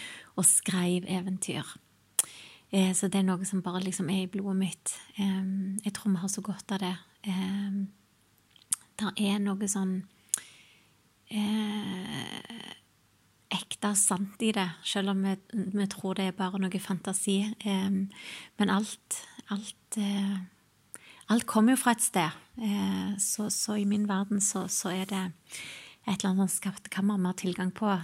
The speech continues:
Noen mener vi skriver fra tidligere liv, fra tidligere opplevde ting i sjelen, eh, så, så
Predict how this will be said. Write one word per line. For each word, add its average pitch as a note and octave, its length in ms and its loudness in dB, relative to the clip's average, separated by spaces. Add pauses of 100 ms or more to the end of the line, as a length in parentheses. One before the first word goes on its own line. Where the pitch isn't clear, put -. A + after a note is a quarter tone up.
Noen F#3+ 360 0
mener F#3 280 0
vi F#3+ 80 -2
skriver F#3+ 400 -4
fra F#3 320 -4 (1120)
tidligere G3+ 480 2
liv, F#3+ 300 2 (180)
fra G3 220 -2
tidligere G3 480 -2
opplevde G3 340 -4
ting G3+ 240 -2
i G3 80 2
sjelen, G3 460 0 (640)
eh, F#3+ 500 4
så, - 240 -2
så - 160 -2